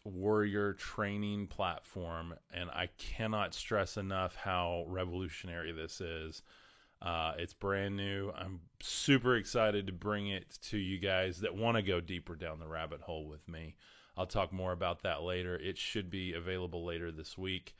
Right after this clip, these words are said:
I had intended to have it out last week, but it's just taken a lot of work to do it right. I do everything I do for this community with a lot of heart. I don't rush things and just throw it out there and hope to make a quick buck. I really try to double down,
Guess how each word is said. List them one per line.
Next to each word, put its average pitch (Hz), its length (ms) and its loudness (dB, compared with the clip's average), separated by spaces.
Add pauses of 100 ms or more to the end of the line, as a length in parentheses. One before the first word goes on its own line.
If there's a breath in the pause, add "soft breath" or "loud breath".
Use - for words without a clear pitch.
(460 loud breath)
I 110 100 4
had 110 140 6
intended 104 560 0
to 98 80 4
have 98 180 2
it 98 80 2
out 92 200 4
last 92 340 0
week, 92 280 -2
but 92 140 -2
it's 95 180 -4
just 151 220 0
taken 120 260 4
a 113 80 0
lot 101 160 6
of 95 60 4
work 92 300 -2
to 101 80 -4
do 87 240 -4
it 85 160 -6
right. 78 440 -2
I 87 120 0
do 117 240 0
everything 120 440 2
I 110 100 6
do 98 240 4
for - 140 -2
this 92 200 0
community 90 480 -2
with 82 140 -4
a 80 40 -4
lot 90 300 4
of 104 80 0
heart. 85 480 -2 (680 loud breath)
I 87 120 -2 (200)
don't 107 300 4
rush 104 400 4
things 95 480 -2
and 85 140 -6
just 87 360 -6
throw 92 280 4
it 92 80 4
out 90 260 2
there 90 300 2
and 85 200 -4
hope 90 240 -6
to - 100 -10
make 85 180 -6
a 85 40 -12
quick - 360 -10
buck. 85 340 -2
I 82 80 -4
really 92 400 -2
try 87 320 0
to 85 360 -4
double 87 320 -2
down, 85 440 -4